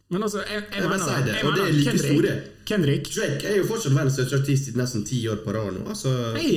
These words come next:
Speaker 1: enig i at han er verdens største artist, men hvis Kendrick har krysset over til pop, sånn som Drake har gjort, så har han, har han vært mye større.
Speaker 2: Var han det?
Speaker 1: Hadde han det?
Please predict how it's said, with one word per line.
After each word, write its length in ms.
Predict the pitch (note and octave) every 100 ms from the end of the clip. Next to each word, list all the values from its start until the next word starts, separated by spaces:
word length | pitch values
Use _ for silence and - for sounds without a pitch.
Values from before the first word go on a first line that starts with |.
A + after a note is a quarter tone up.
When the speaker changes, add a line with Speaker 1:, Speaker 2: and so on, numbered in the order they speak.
| D3
Speaker 1:
enig 100 | E4+
i 20 |
at 140 | C4 C#4
han 80 | C4+
er 60 |
verdens 240 | C4+ G3 -
største 280 | G3+ - A3+
artist, 400 | D#3 F#3+ C#3 -
men 120 | F#3+
hvis 120 | C4
Kendrick 320 | C#4 A3 D#3+ C#3
har 120 | -
krysset 320 | D#3 C#3 G3
over 160 | G3 D3+
til 120 | C3+ -
pop, 240 | D3 -
sånn 160 | E3+ C#3
som 160 | C3
Drake 320 | C#3+ D#3 C#3
har 80 | A#2+
gjort, 240 | C3+ - -
så 160 | - E3
har 100 | D3
han, 140 | G#3+ - - -
har 140 | E3 G3
han 80 | G#3+
vært 220 | A3 D3+
mye 120 | D#3 -
større. 320 | - G#3+ G3
Speaker 2:
Var 120 | D#3 F3
han 120 | B2+
det? 120 | C3 G3 - - - _ _ _ -
Speaker 1:
Hadde 280 | B3+ B3+ E4
han 100 |
det? 60 | A#3